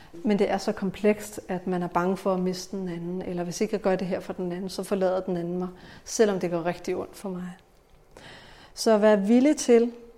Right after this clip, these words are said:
at give det en chance at forlade.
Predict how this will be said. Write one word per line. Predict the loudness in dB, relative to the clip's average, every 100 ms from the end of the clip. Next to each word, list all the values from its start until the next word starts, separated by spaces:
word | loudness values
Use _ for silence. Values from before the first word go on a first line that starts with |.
| _ _ -8 4
at | 4 6
give | 4 6
det | 6 4
en | 2
chance | 0 -2 -4 -6 -10 -12 -8
at | -6 -6
forlade. | -6 -6 -4 -8